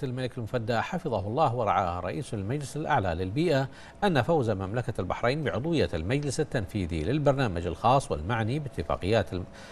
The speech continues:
باتفاقيات المواد الكيميائية والنفايات بازل روتردام ستوكهولم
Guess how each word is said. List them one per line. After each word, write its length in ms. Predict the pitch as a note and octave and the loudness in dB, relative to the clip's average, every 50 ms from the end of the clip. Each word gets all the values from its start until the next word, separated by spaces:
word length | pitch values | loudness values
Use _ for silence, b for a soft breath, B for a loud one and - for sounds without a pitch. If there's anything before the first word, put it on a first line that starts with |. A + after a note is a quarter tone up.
| B B B B | B B B B
باتفاقيات 840 | C3+ - - - - C3 A2+ - - A#2+ D3+ E3+ B2 - - - - | -2 0 0 2 4 4 4 4 6 6 8 8 6 4 0 -2 0
المواد 400 | C#3 C3+ C3 A#2 A2 A2+ B2 A#2 A#2+ - - | 2 2 4 4 4 2 2 0 -2 0 2
الكيميائية 640 | E3+ D#3+ - - F3 C#3 A#2 A2+ G#2 G#2 F#2+ F2+ E2 | 2 2 2 0 0 0 2 2 2 2 2 2 2
والنفايات 600 | G#2+ D#3 E3 D3+ - - G#2 G#2 B2 D3 D#3+ - - - B B B B B D3 | 2 2 2 -2 0 0 2 4 4 4 4 2 -2 -14 B B B B B 4
بازل 480 | C#3+ E3 D3+ A#2 G2+ A#2+ C3 D#3 F3+ - - | 8 10 10 10 8 2 0 0 -2 -4 0
روتردام 540 | - D3 C3+ - - G2 F2 E2+ E2 D2 D2+ | 2 2 2 2 2 -4 -2 -2 -2 -2 -4
ستوكهولم 480 | D#2 - - F2 - C#3 F3 F#3 G3 | -6 -6 -8 0 4 6 6 6 4